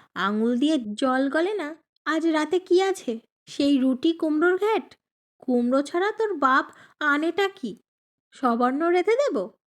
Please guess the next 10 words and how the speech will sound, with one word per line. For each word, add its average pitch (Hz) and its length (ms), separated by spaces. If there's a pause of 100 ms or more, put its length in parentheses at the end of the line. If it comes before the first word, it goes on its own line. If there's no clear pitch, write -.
(300)
ও 294 140
ঘ্যাট 277 460 (100)
তোমরাই 330 420
খেও, 233 380 (280)
আমি 254 260
বাইরে 254 360
থেকে 339 300
রুটি 254 320
ডিম 247 340
তড়কা 294 520